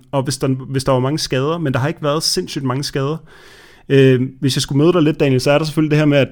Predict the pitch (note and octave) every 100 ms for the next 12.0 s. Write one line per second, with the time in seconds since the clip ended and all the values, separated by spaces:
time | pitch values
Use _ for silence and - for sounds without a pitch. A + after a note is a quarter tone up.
0 | - C#3+ C3 C3 A#2+ C3+ B2 - F3 D3+
1 | - - - B2 D3 D#3+ D#3 B2+ - D3
2 | - - - C3 A#2+ A#2 A2+ - B2 C3
3 | A#2+ A#2+ A#2+ B2+ C3+ B2+ C3 B2+ - D3+
4 | D3 B2 B2 A#2+ B2 C3 C3+ C3+ C#3 F3
5 | F3+ D3+ D#3+ D3 C#3 D3 C#3+ C3 B2+ C#3
6 | C#3 C#3+ E3 D3+ - D3+ B2+ C3+ C3 D#3+
7 | C#3 D#3+ D#3 D3 C#3 - C#3+ D3 D#3+ D#3+
8 | D#3+ C#3+ C3 D3+ D3 D3+ C3 C#3 C#3+ C3+
9 | C#3+ - C3+ - - - - C3+ D3+ -
10 | D3+ D3 C#3+ D3 D#3+ C#3+ D3 F3 F#3 F#3
11 | C#3+ C3+ B2+ C3 B2+ A#2+ A2+ B2 -